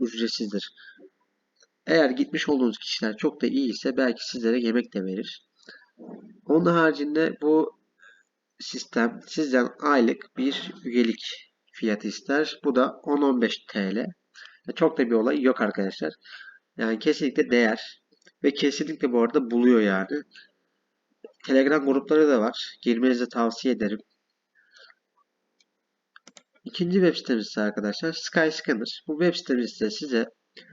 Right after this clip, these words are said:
gi-, ucuza uçak bileti bulur. Nasıl?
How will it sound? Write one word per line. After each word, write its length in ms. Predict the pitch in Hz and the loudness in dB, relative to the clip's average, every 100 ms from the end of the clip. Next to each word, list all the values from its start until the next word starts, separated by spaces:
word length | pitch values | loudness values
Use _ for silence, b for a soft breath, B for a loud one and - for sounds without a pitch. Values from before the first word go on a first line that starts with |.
| - | -10
gi-, 140 | - - _ _ _ _ - | -8 -8 _ _ _ _ 2
ucuza 300 | 190 156 160 | 2 4 2
uçak 320 | 151 165 - | 2 0 0
bileti 240 | 120 104 | -4 -4
bulur. 300 | 98 92 - _ _ _ _ _ | -12 -12 -18 _ _ _ _ _
Nasıl? 400 | 175 190 - 120 | 2 2 2 -8